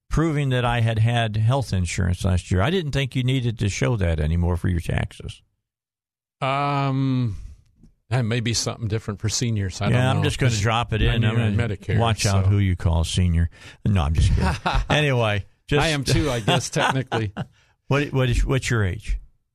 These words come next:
Speaker 2: I'll be sixty-two in July.
Speaker 1: Okay, yeah, you're not, you're a
Speaker 2: <laughs>
Speaker 1: young whippersnapper. I just turned, Saturday, turned sixty-seven years
Speaker 2: Yeah.
Speaker 1: old. It's a stunner. That's a, that's stunner. You wake up and you go, "Who is that in the mirror?"
Speaker 2: <laughs> That's
Speaker 1: I've not
Speaker 2: right.
Speaker 1: seen that guy before.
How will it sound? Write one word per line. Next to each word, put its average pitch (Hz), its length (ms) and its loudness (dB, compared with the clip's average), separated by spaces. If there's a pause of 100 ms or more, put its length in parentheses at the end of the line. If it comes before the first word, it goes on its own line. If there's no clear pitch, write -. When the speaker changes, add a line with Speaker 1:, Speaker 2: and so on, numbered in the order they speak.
Speaker 2:
I'll 123 120 0
be 127 120 2
sixty-two 131 640 -2
in 101 80 -2
July. 98 360 -2 (180)
Speaker 1:
Okay, - 220 -4
yeah, 69 300 -2
you're 92 220 0
not, 82 200 2
you're - 380 2
a 202 180 0
Speaker 2:
<laughs> - 20 -12
Speaker 1:
young 143 340 0
whippersnapper. 95 1040 -2 (580)
I 101 80 2
just 117 260 0
turned, 107 320 0
Saturday, 113 560 0
turned 98 320 0
sixty-seven 104 960 -2
years 92 220 2
Speaker 2:
Yeah. 123 380 2
Speaker 1:
old. 107 100 -4 (340)
It's 92 200 2
a 98 80 2
stunner. 101 580 0
That's 120 220 0
a, 127 80 -4
that's 143 220 -2
stunner. 156 420 0
You 107 180 0
wake 123 240 0
up 131 180 -2
and 120 80 0
you 107 60 0
go, 107 140 2
"Who 233 140 0
is 330 120 -2
that 110 160 0
in 101 100 -2
the 98 60 2
mirror?" 85 460 0
Speaker 2:
<laughs> - 60 -14
That's 117 320 2
Speaker 1:
I've 120 280 0
not - 140 2
Speaker 2:
right. - 100 0
Speaker 1:
seen 214 200 0
that 123 160 0
guy 92 200 0
before. 85 480 -2